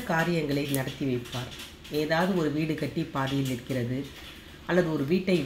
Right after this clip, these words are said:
வாங்கிவிட்டு அந்த வீட்டுக்கு குடி போக முடியாமல் அவதிப்பட்டு கொண்டிருக்கிறீர்கள், இதையெல்லாம் சரி செய்து விடுவார். உங்களுக்கு ஒரு நல்ல மகிழ்ச்சியான வாழ்க்கையை ஏற்படுத்தி தருவார். அதில் எந்த அளவுக்கும் உங்களுக்கு அச்சமே வேண்டாம். கும்பராசிக்காரர்களை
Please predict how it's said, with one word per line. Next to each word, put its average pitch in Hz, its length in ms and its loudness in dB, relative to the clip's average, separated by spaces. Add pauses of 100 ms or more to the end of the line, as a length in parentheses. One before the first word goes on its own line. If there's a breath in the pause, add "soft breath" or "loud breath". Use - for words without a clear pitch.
வாங்கிவிட்டு 151 600 2
அந்த 135 200 2
வீட்டுக்கு 160 360 0
குடி 165 260 2
போக 156 160 0 (100)
முடியாமல் 139 500 2 (400)
அவதிப்பட்டு 139 480 -2
கொண்டிருக்கிறீர்கள், 127 760 -2 (140)
இதையெல்லாம் 151 540 0
சரி 139 220 2
செய்து 120 260 2
விடுவார். 117 380 0 (480 loud breath)
உங்களுக்கு 160 360 0
ஒரு 135 80 2 (100)
நல்ல 190 220 6 (640)
மகிழ்ச்சியான 180 560 4 (160)
வாழ்க்கையை 160 540 2 (560)
ஏற்படுத்தி 135 420 -2 (100)
தருவார். 131 380 0 (140)
அதில் 123 300 0
எந்த 143 220 0
அளவுக்கும் 147 440 0 (520)
உங்களுக்கு 139 400 0 (360)
அச்சமே 135 400 -2 (120)
வேண்டாம். 127 340 -2 (380)
கும்பராசிக்காரர்களை 143 960 0